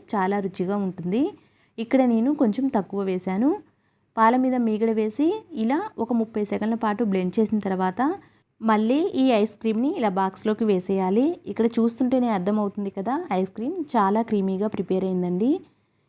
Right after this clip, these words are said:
ఇలా వేసి అంతా కూడా సర్దేసిన తర్వాత పైనుంచి అల్యూమినియం ఫాయిల్‌ని పెడుతున్నాను. అల్యూమినియం ఫాయిల్‌ని కానీ లేకపోతే ఒక కవర్ని కానీ పెట్టేసేయాలి. ఇలా పెట్టడం వల్ల ఐస్ క్రీమ్ అనేది ఐస్ లాగా కాకుండా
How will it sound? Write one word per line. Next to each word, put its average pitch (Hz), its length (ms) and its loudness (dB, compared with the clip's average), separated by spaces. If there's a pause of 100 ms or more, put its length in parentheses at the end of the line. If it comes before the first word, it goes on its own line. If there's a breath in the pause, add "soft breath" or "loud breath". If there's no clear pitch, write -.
(120)
ఇలా 254 180 4
వేసి 240 360 2
అంతా 214 240 0
కూడా 226 160 -2
సర్దేసిన 214 540 0
తర్వాత 190 420 -2 (640 soft breath)
పైనుంచి 247 520 0 (140)
అల్యూమినియం 214 500 0
ఫాయిల్‌ని 190 380 -4
పెడుతున్నాను. 185 640 -6 (180)
అల్యూమినియం 214 500 -2
ఫాయిల్‌ని 208 400 -6
కానీ 226 300 0 (140)
లేకపోతే 190 480 -2 (520 soft breath)
ఒక 247 120 -2
కవర్ని 202 420 2
కానీ 196 240 0
పెట్టేసేయాలి. 185 720 -2 (180)
ఇలా 208 160 -4
పెట్టడం 208 480 -2
వల్ల 220 200 0 (580 soft breath)
ఐస్ 233 240 0
క్రీమ్ 262 240 0
అనేది 214 360 -2 (260)
ఐస్ 202 280 0
లాగా 226 220 0
కాకుండా 208 480 -4